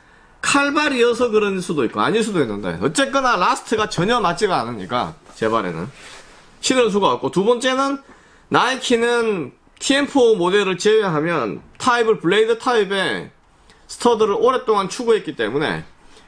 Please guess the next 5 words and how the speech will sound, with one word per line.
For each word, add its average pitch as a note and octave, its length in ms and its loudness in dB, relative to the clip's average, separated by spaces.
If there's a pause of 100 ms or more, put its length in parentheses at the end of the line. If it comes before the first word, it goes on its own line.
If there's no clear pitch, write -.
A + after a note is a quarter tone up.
(180)
그 C#4+ 200 2
제품은 G#3+ 640 0
어떤 C4 320 0
식으로 C4+ 280 0
나오든 E3 720 0